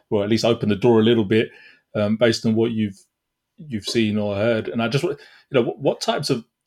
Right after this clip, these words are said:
activity, you know, that a sporting director performs would, you know, either inflate or, I guess, deflate their ego and, and the way they operate?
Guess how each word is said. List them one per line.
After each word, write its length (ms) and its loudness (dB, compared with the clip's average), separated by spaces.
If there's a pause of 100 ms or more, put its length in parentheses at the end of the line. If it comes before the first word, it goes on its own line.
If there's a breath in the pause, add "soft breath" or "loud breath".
activity, 880 -2 (580)
you 100 -2
know, 140 0
that 160 0
a 40 -4
sporting 420 -2
director 440 -2
performs 580 -2
would, 220 -4
you 100 -2
know, 140 0
either 300 0
inflate 580 0
or, 300 -2 (500 soft breath)
I 60 -6
guess, 160 -2
deflate 640 0 (260)
their 360 2
ego 380 2
and, 200 -2
and 160 -4
the 60 -2
way 180 0
they 220 -2
operate? 480 -6